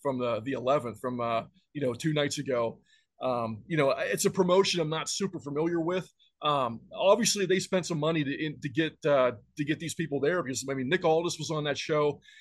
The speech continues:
Mike Bennett was there, Gringo Loco, Vikingo, Taurus, Tarus, I guess, um, Ray Horace, Hammerstone, Lince Dorado were all on that card.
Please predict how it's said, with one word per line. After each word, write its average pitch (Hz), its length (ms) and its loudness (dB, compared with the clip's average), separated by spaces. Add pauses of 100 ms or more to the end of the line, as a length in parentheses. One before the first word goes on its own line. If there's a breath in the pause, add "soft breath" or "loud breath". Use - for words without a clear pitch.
(140 soft breath)
Mike 147 240 2
Bennett 151 260 2
was 151 160 -4
there, 147 220 4
Gringo 151 360 0
Loco, 139 580 0
Vikingo, 139 840 0
Taurus, 143 640 0 (340)
Tarus, 151 340 2
I 135 120 2
guess, 139 480 -2
um, 135 340 0
Ray 160 240 4
Horace, 156 560 0
Hammerstone, 151 720 -2
Lince 160 320 -2
Dorado 139 400 2
were 127 220 0
all 151 180 4
on 135 100 2
that 117 160 -4
card. 139 420 0